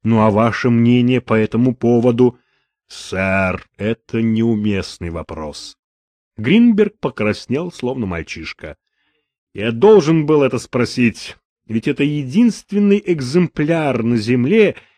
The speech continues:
и, конечно же, его следует сохранить. Ведь не могли бы вы пообещать мне, что не отдадите приказ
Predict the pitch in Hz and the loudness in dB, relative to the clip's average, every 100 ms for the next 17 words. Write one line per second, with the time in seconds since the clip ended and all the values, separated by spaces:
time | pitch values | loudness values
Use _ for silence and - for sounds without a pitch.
0 | _ - 95 98 233 240 - 143 104 92 | _ -10 -6 -2 0 0 0 -4 -4 -4
1 | 135 156 - 175 208 208 202 - 180 165 | -4 -6 -4 0 2 0 -2 -6 -6 -2
2 | 160 170 254 220 - - _ _ _ _ | 0 4 4 4 0 -14 _ _ _ _
3 | 104 123 127 - - _ _ _ _ _ | -4 -2 -2 -6 -20 _ _ _ _ _
4 | _ _ 104 135 156 160 139 202 262 196 | _ _ -2 0 2 0 0 0 0 2
5 | 220 214 208 180 - 147 208 - 170 170 | 4 4 4 0 -4 -2 -2 0 0 0
6 | 160 160 - 208 214 - 139 131 127 127 | -2 -4 -2 0 0 -2 -4 -2 0 0
7 | 117 - 110 113 120 120 104 131 127 127 | -2 -6 -6 -4 -4 -6 -4 -2 -2 -4
8 | 170 - 98 - 110 - 196 190 123 - | -8 -8 -8 -4 -4 -2 -2 -2 -6 -12